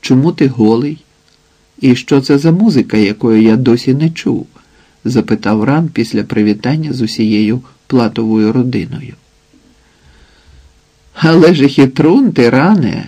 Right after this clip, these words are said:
засміявся Плат. «Ми ж цілий день з тобою спілкувалися, а ти маніжишся, наче ми не бачилися цілий рік. Наша розмова така урочиста і важлива.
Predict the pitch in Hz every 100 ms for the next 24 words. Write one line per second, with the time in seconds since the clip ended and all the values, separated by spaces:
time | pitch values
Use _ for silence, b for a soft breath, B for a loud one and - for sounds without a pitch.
0 | - 123 110 - 110 101 - - - -
1 | - - - _ _ _ _ _ _ 127
2 | 135 - - - 175 254 269 254 107 123
3 | - 123 120 110 127 143 127 - 147 120
4 | 98 113 - - 98 - - 143 220 B
5 | B B - 123 113 110 139 180 190 156
6 | 135 110 - 123 131 120 107 120 143 139
7 | 165 - - 123 117 151 170 - - _
8 | _ _ _ _ _ _ _ _ _ -
9 | 127 127 117 113 - 123 120 120 123 110
10 | 143 131 113 123 117 - 127 120 - 123
11 | 131 - 110 110 107 98 98 214 240